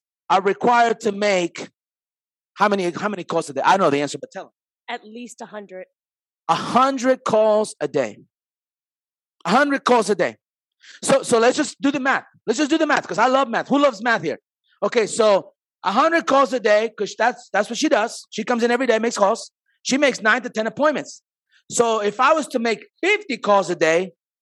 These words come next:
Speaker 1: because I don't have time to make a hundred, I gotta wait on customers, sell cars, do all these other things. I gotta watch the lot. I gotta desk deals. I gotta do all these things, right? I got my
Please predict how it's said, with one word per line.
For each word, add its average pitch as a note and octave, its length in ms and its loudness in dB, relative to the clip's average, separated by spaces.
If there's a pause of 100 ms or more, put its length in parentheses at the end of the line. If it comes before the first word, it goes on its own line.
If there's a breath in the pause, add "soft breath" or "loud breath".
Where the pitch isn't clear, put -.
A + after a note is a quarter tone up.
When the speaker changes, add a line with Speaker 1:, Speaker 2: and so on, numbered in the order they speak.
(1160)
Speaker 1:
because - 240 -8
I G3 80 4
don't B3+ 140 0
have C4 100 -4
time D4+ 220 0
to C4+ 80 -12
make C4 160 0
a B3 60 2
hundred, C4 320 2
I C#3+ 60 0
gotta F3 220 0
wait A3 160 2
on C4+ 100 -2
customers, B3+ 460 -2
sell C4 160 2
cars, A#3+ 380 2
do G3+ 120 -2
all A3 140 4
these C4+ 160 -6
other C4+ 140 2
things. A#3+ 440 -2 (280 soft breath)
I F#3 60 -2
gotta G3 160 0
watch A#3 280 2
the C#4 100 -4
lot. A#3+ 260 2
I F#3 60 0
gotta F3 160 -4
desk A3 340 0
deals. B3 260 2
I G3 60 0
gotta F3+ 140 0
do F#3 100 0
all C4+ 120 0
these D4+ 160 -8
things, A#3+ 280 -10
right? A#3+ 240 0 (340)
I G3+ 60 -10
got G3+ 120 -4
my F#3+ 160 -6